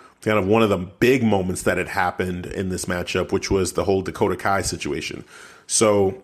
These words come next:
it's Dakota Kai's turn to come out to go, to go into the, the War Games match. And, you know, she, she leaves the cage. She starts to head out. Tegan Nox is applauding her, like, "Yeah, go get him, go get him."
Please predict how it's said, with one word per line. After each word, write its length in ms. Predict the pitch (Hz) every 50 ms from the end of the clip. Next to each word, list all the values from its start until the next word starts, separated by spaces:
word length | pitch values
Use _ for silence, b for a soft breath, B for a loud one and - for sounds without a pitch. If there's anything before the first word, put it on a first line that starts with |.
| - -
it's 140 | 127 123
Dakota 320 | - 123 - - 160 165 165
Kai's 460 | - - 139 135 127 123 123 123 -
turn 400 | - - 127 113 110 110 110 110 107
to 100 | - 110
come 260 | - - 110 110 110
out 300 | - 104 98 98 - 82
to 80 | - 98
go, 380 | - 104 101 104 104 101 101 90
to 120 | - 107
go 200 | 92 95 101 104
into 180 | 107 104 - 110
the, 240 | 104 110 107 107
the 100 | 104 104 98
War 220 | 95 98 104 104 95
Games 480 | 98 101 98 104 104 98 - - - -
match. 500 | 107 101 92 80 78 82 - - - B B B B B B B B -
And, 640 | 110 120 120 117 117 117 113 113 113 113 110 - -
you 100 | - 123 120
know, 120 | 101 95
she, 440 | 92 - - 131 127 127 127 127 - -
she 200 | - - 120 107
leaves 240 | 117 127 135 127
the 80 | 120 123
cage. 420 | - - 113 110 107 107 107 101
She 120 | - - 101
starts 260 | - - 117 110 -
to 80 | 107 104
head 180 | 98 110 107 104
out. 240 | 101 98 95 95 -
Tegan 260 | - 135 127 123 117
Nox 320 | 110 110 107 104 98 -
is 120 | 101 90 92
applauding 380 | 92 - - 107 101 98 98 98
her, 100 | 95 -
like, 180 | - - -
"Yeah, 300 | 190 196 180 165 151 131
go 160 | 123 175 180 170
get 200 | 160 175 170 147
him, 100 | 123 123
go 180 | 147 165 170
get 180 | 151 165 160 139
him." 160 | 117 104 95